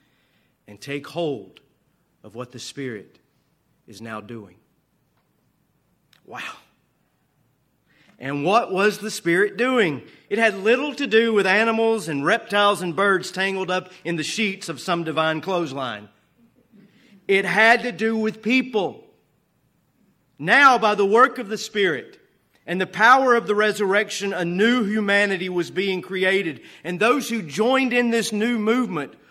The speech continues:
wouldn't be just the card-carrying kosherites. It would be Gentiles,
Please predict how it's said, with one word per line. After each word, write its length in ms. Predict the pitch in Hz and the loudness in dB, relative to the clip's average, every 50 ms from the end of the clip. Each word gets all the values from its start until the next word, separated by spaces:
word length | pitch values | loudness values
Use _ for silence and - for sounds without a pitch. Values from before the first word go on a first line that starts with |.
| _ - | _ -6
wouldn't 300 | 185 220 247 233 226 214 | -2 -2 -2 -2 -2 -2
be 160 | 247 254 233 | -2 -2 -2
just 460 | 180 151 165 233 247 240 - - - | -2 0 2 4 4 2 2 -2 -6
the 80 | 170 185 | -8 -10
card-carrying 840 | 185 - - 190 214 220 220 170 - 185 190 190 190 190 196 190 180 | -8 -6 -2 0 2 2 2 0 -2 -2 -2 0 0 0 -2 -2 -6
kosherites. 960 | - 185 220 240 240 - 190 180 160 139 120 104 - - _ - - - - - _ _ _ _ _ _ _ _ _ _ _ _ _ _ _ - | -4 -4 -4 -4 -4 -6 -6 -2 -2 -2 -2 -4 -8 -14 _ -20 -20 -20 -20 -20 _ _ _ _ _ _ _ _ _ _ _ _ _ _ _ -4
It 120 | - 208 | -2 0
would 140 | 208 214 190 | 0 0 -2
be 140 | 180 208 180 | -2 -4 -4
Gentiles, 960 | 139 160 226 247 247 240 214 196 185 165 147 127 110 104 101 - - - | 0 0 0 0 0 0 0 0 2 0 0 -4 -8 -12 -16 -18 -20 -20